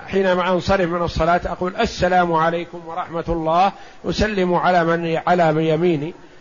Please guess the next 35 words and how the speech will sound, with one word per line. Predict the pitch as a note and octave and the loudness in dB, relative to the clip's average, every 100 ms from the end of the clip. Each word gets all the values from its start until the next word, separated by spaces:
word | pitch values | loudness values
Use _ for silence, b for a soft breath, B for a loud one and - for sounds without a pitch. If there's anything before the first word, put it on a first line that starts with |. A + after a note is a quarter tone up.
| - | -6
وأقول | G3+ F#3 A3 A3 G3+ | -2 0 2 2 2
مثل | G3 F#3 | 0 0
ذلك | F#3 F#3 F#3+ F3+ F3 | 2 2 2 0 0
على | D#3 F3+ E3+ | 2 2 2
شمالي، | D#3 E3 E3+ G3+ G#3 | 0 -2 0 0 2
ويكفي | A#3 B3 - E3+ D#3 | 2 2 0 -2 0
هذا، | E3+ D3+ D#3+ F#3+ B B - | 2 2 0 -4 B B -2
ولا | G#3 A#3 G3 | 2 4 4
يحتاج | F#3 - F#3 F#3 G3+ | 2 0 2 2 0
أن | E3+ E3 | -4 -2
أشغل | G#3 G3 - F3 F#3 B B B | -2 -2 -2 -4 -4 B B B
من | F3 F#3+ | -4 0
على | E3+ F3+ F3 | 2 2 2
يميني | E3+ E3+ G3 F3+ F3 - | 2 0 0 -2 -4 -2
أو | F3 | -2
من | E3 E3 | 0 -2
على | E3+ F3 D#3+ | 0 0 0
شمالي | E3+ F3 F#3 E3+ | -2 0 2 2
بالمصافحة | E3+ F3+ E3+ D#3 F#3+ D3+ C3+ D3 - - - - - - | 0 -2 -2 0 2 2 0 -2 -2 -14 -20 -20 -16 -10
والسلام، | E3+ - E3+ F#3 F#3 | -8 -2 2 2 2
لأن | F3+ F#3 F3 | 0 0 0
هذا | D#3+ F#3+ F3 F3+ | 0 0 0 0
لم | G3 | 0
يرد، | A3+ E3+ E3+ - - - B B B | 0 0 -2 -6 -20 -20 B B B
وإنما | E3+ G3+ G#3 F#3 F3+ G3 G#3 | -6 -4 -4 -2 0 0 -2
أشغل | G3+ - F#3 E3+ | -6 -6 -6 -4
نفسي | F3+ F#3+ - A3 | -4 -4 -6 -6
بما | A3 F3+ F3+ F3 | -4 -4 -4 -4
ثبت | G3+ G3 F3+ | -2 -2 -2
عن | E3 F3+ | -2 -2
النبي | E3+ E3+ F3 G#3 F3 | -4 -4 -4 -4 -4
صلى | E3 E3 | -2 -2
الله | E3+ E3+ D#3+ D#3+ | 0 2 2 2
عليه | E3 D#3+ D#3 | 0 -2 -2
وسلم | D3+ D3 F3+ F3+ A#3 | -4 -4 -4 -4 -4